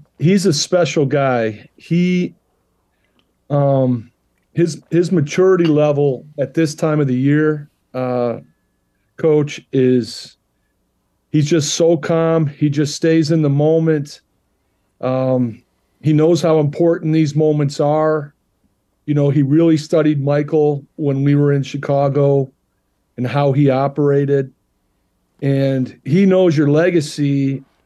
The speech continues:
and what you do in the playoffs is what matters. I mean, our league, two-thirds of the team make the postseason. So,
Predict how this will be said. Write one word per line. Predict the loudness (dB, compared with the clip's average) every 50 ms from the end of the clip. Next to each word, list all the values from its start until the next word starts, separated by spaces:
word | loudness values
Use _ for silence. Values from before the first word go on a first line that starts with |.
| _ -8
and | -4 -2 -2 0 0 0 0 0 -2 -4 -6 -12 _
what | -2 -2 -2 0 2
you | 2
do | 2 4 4 4
in | 2
the | 2 0
playoffs | -2 -2 0 0 2 2 2 0 0 -2 -4 -4 -6
is | -6 -4 -2
what | -2 -2 -2 -2
matters. | -2 -2 -2 -2 -2 -4 -6 -6 -6 -2
I | 0 2
mean, | 2 2 2 0 -2 -6 -14 _ _ _ _ _ _ -4
our | 0 0 2
league, | 2 4 4 2 2 0 -2 -4 -6 _ _ _ _ _ _ _
two-thirds | 0 0 0 2 2 2 4 4 4 2 0 0
of | -2 -2
the | -2 -4
team | -4 -2 0 0 2 2 2 0 0 -2 -4 -6 _
make | -4 0 0 0 0 0 0
the | 0 0 0 -2 -4 _ _ _ _ _ _ _ _ _ _
postseason. | 0 2 2 0 -2 -4 -4 -4 -4 -4 -4 -6 -10 -14 -16 _ _ _ _ _ _ _ _ _ _ _ _ _ _ _ _ _ _
So, | -6 -2 0 2 4 4 2 2 0 -2